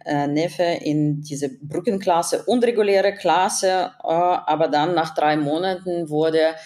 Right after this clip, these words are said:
Teilnahme in regulären Klassen abgebrochen und die ukrainische Kinder waren alle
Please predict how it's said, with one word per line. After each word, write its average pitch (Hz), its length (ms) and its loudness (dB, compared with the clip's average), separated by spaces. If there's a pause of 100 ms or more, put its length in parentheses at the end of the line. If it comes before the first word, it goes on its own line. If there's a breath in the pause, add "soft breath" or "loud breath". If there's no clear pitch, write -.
(380 loud breath)
Teilnahme 185 1160 2
in 165 220 0
regulären 165 880 0 (260)
Klassen 160 580 -2
abgebrochen 247 1080 -2
und 180 340 -4 (120)
die 175 120 0
ukrainische 175 840 0 (140)
Kinder 196 560 0
waren 165 560 0
alle 175 420 2